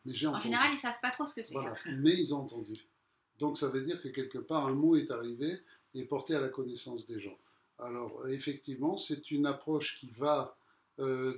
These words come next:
Speaker 1: dans le, l'évolution de la médecine d'aujourd'hui, qui est plutôt en train de s'orienter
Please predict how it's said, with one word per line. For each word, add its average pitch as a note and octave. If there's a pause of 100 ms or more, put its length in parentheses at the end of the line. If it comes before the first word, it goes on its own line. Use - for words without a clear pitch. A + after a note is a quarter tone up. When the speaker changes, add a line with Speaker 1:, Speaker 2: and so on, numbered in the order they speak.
Speaker 1:
dans D3+
le, C3+
l'évolution D#3
de C#3+
la C#3
médecine C#3
d'aujourd'hui, C3
qui C#3+
est C3
plutôt C#3+
en C#3
train C#3
de C3
s'orienter B2+